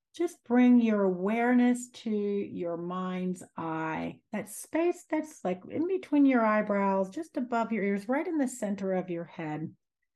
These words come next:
And we're so used to focusing on the world we see outside that we have forgotten how to look inside.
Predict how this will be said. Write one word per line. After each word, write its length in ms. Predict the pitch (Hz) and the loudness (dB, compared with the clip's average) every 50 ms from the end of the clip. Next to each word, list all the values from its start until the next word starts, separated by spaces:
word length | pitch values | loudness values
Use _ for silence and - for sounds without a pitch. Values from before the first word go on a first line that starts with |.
| _ _ _ _ - | _ _ _ _ 0
And 100 | 240 247 | 2 4
we're 80 | 277 285 | 4 2
so 260 | 277 - - 359 381 | 2 0 2 2 4
used 320 | 381 330 311 311 294 302 - | 6 6 6 4 4 2 0
to 100 | 311 285 | -4 -2
focusing 600 | - - 233 226 233 247 240 - - 220 214 202 | 0 0 0 2 0 0 -2 0 0 0 2 2
on 100 | 202 202 | 2 2
the 80 | 190 | 0
world 420 | 175 160 170 175 175 165 165 160 160 | 0 0 0 0 0 0 -2 -4 -4
we 120 | 170 165 | -6 -6
see 560 | 160 - - - - 160 156 156 - - - - | -6 -8 -10 -6 -4 -2 -2 -2 -4 -6 -8 -8
outside 840 | - 285 349 392 - - - - - 165 160 160 165 170 170 175 165 | -6 -6 -6 -6 -8 -12 -12 -6 -4 -2 -2 -2 -2 -4 -6 -8 -8
that 140 | - - - | -10 -6 -2
we 160 | 190 196 190 | 0 0 0
have 160 | 185 180 - | 0 -2 -4
forgotten 500 | - - - - - 220 247 302 330 349 | -8 -12 -10 -8 -6 -6 -6 -4 -4 -4
how 300 | 294 226 220 233 226 226 226 226 | -4 -4 -2 -2 -2 -2 -4 -4
to 320 | - - 247 247 240 - - - | -4 0 0 0 0 -2 -4 -4
look 320 | 190 180 180 180 185 - - _ - | -2 -2 -2 -2 -4 -8 -16 _ -8
inside. 840 | - 202 196 196 190 185 185 - 165 156 156 151 151 160 165 165 160 | -4 -2 0 0 -2 -2 -6 -8 -6 -6 -6 -6 -6 -6 -6 -6 -8